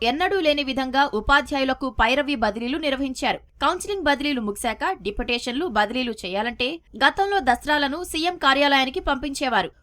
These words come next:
ఉత్తరాంధ్ర మంత్రి ఓ ముఖ్య అధికారి ఈ నిబంధనకు పాతరేశారు. ముఖ్య అధికారి, మంత్రి పేషిలోని ఓ పీఏ కలిసి రెండు వేల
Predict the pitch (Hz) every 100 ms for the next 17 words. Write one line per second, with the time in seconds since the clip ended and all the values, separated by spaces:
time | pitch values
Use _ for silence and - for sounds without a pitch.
0 | - 277 403 392 381 349 285 277 285 330
1 | - 269 240 - 262 285 277 269 262 320
2 | 226 254 214 240 285 277 311 269 214 233
3 | 269 262 233 - _ - 247 294 349 294
4 | 294 269 269 359 220 240 320 381 311 294
5 | 330 294 277 302 247 254 269 349 381 302
6 | 294 320 311 220 254 320 339 311